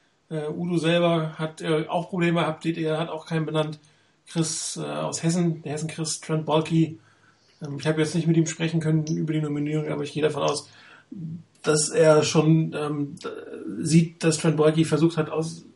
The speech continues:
ähm, das Möglichste aus der Salary Cap herauszuholen, den einen oder anderen Vertrag zu verlängern. Er hat natürlich auch einen ganz guten Job, äh, im Endeffekt gemacht, äh, Colin Kaepernick zu halten, wobei er natürlich auch Parag Ma-, Marathi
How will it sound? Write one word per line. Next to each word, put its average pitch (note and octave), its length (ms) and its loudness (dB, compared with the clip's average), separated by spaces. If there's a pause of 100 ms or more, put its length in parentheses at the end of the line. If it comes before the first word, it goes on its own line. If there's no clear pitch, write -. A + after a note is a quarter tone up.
(120)
ähm, D3 300 -2 (460)
das C#3+ 140 0
Möglichste F#3 480 10
aus F3 120 4
der D#3+ 100 -2
Salary F3+ 440 4
Cap F3 200 -2
herauszuholen, D#3+ 560 4
den D3 100 0
einen D#3+ 200 0
oder D#3 80 2
anderen D3 140 -2
Vertrag E3 360 -6
zu E3+ 80 -6
verlängern. D#3 420 2
Er C#3+ 80 -4
hat - 80 -10
natürlich D#3 320 -2
auch D#3+ 60 -6
einen D#3+ 80 -2
ganz D#3 180 0
guten - 220 -2
Job, D#3 240 0 (560)
äh, D#3 180 -2
im D#3+ 60 0
Endeffekt D#3+ 440 -2
gemacht, D#3 460 -4
äh, D3 100 -8
Colin D#3+ 280 2
Kaepernick E3 400 2
zu D3+ 160 -2
halten, D#3+ 240 4
wobei D3 220 0
er D3 80 0
natürlich D3 260 -4
auch - 100 -6
Parag D3+ 360 0
Ma-, D3+ 200 -4
Marathi D3+ 560 -2